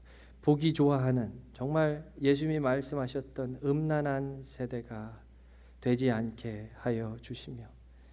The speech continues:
눈에 보이는 증거가 없을지라도 주님께, 주님의 말씀을 따라 하루하루 살아가는 우리 모두 되게 하여 주시옵소서. 하나님, 그러나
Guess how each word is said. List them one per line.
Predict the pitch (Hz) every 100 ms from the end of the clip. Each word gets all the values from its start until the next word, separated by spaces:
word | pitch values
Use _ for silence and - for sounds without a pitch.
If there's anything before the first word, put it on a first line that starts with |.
| - - - - -
눈에 | 117 117 120
보이는 | 117 127 127 123 120 123
증거가 | 131 131 131 123 123
없을지라도 | 113 - 120 - - 117 - 127 127 - - - - - - - -
주님께, | - 135 135 139 - 123 113 113 - - - - - -
주님의 | - 131 131
말씀을 | 120 113 - 120 117
따라 | - 110 117 113 - - - - -
하루하루 | - 127 123 113 113 107 107
살아가는 | - 127 123 117 107 104 107 - - -
우리 | 123 117
모두 | 113 113 107 113
되게 | 107 110
하여 | 104 110 107
주시옵소서. | 113 113 - 127 - 127 - - -
하나님, | 139 139 135
그러나 | 151 165 160 156 190